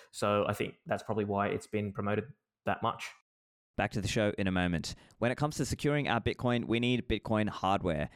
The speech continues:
Speaker 2: And my favorite is the stuff over at coinkite dot com. Most notably, they have the Cold Card. So this is a very versatile hardware signing device. It looks like a little calculator. You can use it to generate your private keys and to sign messages, sign transactions.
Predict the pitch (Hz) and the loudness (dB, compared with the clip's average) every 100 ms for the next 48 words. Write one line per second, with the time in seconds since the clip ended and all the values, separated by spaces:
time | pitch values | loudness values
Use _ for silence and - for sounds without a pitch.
0 | - - 104 123 127 117 131 104 98 90 | -6 0 0 2 2 2 0 -2 -4 -6
1 | 87 113 110 - 101 92 - 143 143 123 | -2 0 0 0 0 -2 0 0 2 2
2 | 117 95 87 - 80 69 - - 127 147 | 2 0 -2 0 -2 -2 -8 -2 0 2
3 | 131 120 123 131 107 98 98 92 - 101 | 2 2 2 0 2 2 0 0 -2 -2
4 | 90 95 78 78 95 98 127 123 104 127 | 0 0 0 0 0 0 0 -2 0 0
5 | 135 - 101 113 113 107 107 101 - - | 0 0 0 0 0 0 2 2 0 -10
6 | - - 120 113 113 110 98 92 87 107 | -8 0 0 2 0 2 2 2 2 2
7 | 147 107 78 123 135 123 117 104 117 104 | 2 2 0 0 0 0 0 0 2 2
8 | 101 101 98 98 92 - - 98 95 95 | 2 2 2 2 -2 -8 -6 -2 2 2
9 | 92 - 85 127 131 127 92 - 104 98 | 0 -4 -2 0 2 2 2 2 2 2
10 | 95 113 107 101 - 95 98 104 - - | 0 2 2 0 0 0 0 -2 -2 0
11 | 98 101 98 - - 90 95 98 78 - | 2 2 0 -6 -4 0 0 0 -2 -6
12 | - 113 107 107 107 90 92 82 - 71 | -4 0 2 2 0 0 0 0 -2 -4
13 | 71 | -4